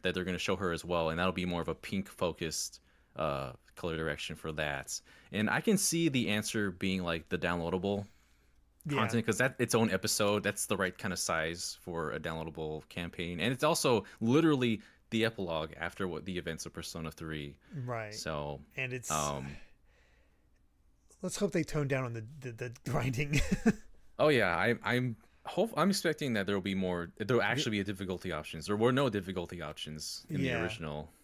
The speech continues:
Speaker 1: so
Speaker 2: I, I
Speaker 1: it
Speaker 2: hope
Speaker 1: needs to be more <laughs> accessible.
Speaker 2: May-, you know what? If they do include the answer, let's make it more like Persona five. Have it a bit more structured and just get more plot rather than
Speaker 1: Mm-hmm.
Speaker 2: than that. <laughs> Then, you know,
Speaker 1: Very
Speaker 2: have, instead of a randomized thing,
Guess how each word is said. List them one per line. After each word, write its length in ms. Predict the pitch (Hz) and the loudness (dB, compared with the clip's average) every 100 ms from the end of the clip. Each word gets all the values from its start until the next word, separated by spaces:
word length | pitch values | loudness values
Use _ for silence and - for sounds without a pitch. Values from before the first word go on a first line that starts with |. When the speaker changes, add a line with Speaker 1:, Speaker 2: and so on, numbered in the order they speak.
| _ _ | _ _
Speaker 1:
so 220 | - 160 | -4 -2
Speaker 2:
I, 0 | |
I 120 | 156 202 | 4 4
Speaker 1:
it 40 | |
Speaker 2:
hope 140 | 196 294 | 8 6
Speaker 1:
needs 100 | - | 6
to 60 | - | 2
be 80 | |
more 160 | - 92 | 0 0
<laughs> 0 | |
accessible. 500 | - - - - 92 - - | -2 -2 0 0 0 -4 -4
Speaker 2:
May-, 200 | 285 285 | -4 0
you 80 | 269 | 2
know 120 | 339 | 4
what? 260 | 277 269 226 | 6 4 2
If 80 | |
they 100 | 254 | 2
do 160 | 240 302 | 4 4
include 300 | 254 - 214 | 4 0 0
the 140 | 190 | 2
answer, 340 | 190 202 202 208 - - - 285 339 349 - _ 311 311 | 2 2 0 -2 -16 -20 -20 -20 -18 -18 -20 _ -12 -6
let's 240 | 339 - | -4 0
make 160 | 339 311 | 2 2
it 60 | 254 | 4
more 200 | 262 240 | 6 6
like 160 | 220 | 6
Persona 320 | 208 160 165 | 2 2 2
five. 380 | - 147 107 107 | 4 2 0 -2
Have 140 | 180 175 | 0 4
it 40 | |
a 40 | |
bit 160 | 156 170 | 4 2
more 140 | 156 | 2
structured 360 | 147 160 147 147 | 2 2 2 0
and 80 | 127 | -2
just 120 | 135 | -4
get 160 | 156 139 | -4 0
more 220 | 135 120 - | 0 0 -4
plot 560 | - 127 104 - - - | -10 -6 -6 -8 -16 -10
rather 260 | 120 113 113 | -8 -8 -8
than 480 | 113 104 101 98 - - - - | -6 -6 -10 -16 -18 -20 -20 -4
Speaker 1:
Mm-hmm. 380 | 113 - 87 - - | -4 -2 -4 -6 -8
Speaker 2:
than 420 | 147 127 113 107 - - 123 | -4 -4 -4 -10 -16 -16 -10
that. 420 | 117 - - - - 320 | -8 -8 -12 0 4 4
<laughs> 80 | |
Then, 300 | 262 190 165 - - - | 4 6 6 4 -8 -2
you 80 | 247 | 6
know, 100 | 165 | 8
Speaker 1:
Very 400 | 107 101 95 87 | 8 6 2 0
Speaker 2:
have, 200 | - 233 | 4 4
instead 320 | 233 208 277 240 | 4 4 8 8
of 100 | 208 | 8
a 140 | 185 | 6
randomized 640 | 151 175 165 147 139 131 | 4 4 4 2 2 2
thing, 320 | - 147 139 | 0 -2 -2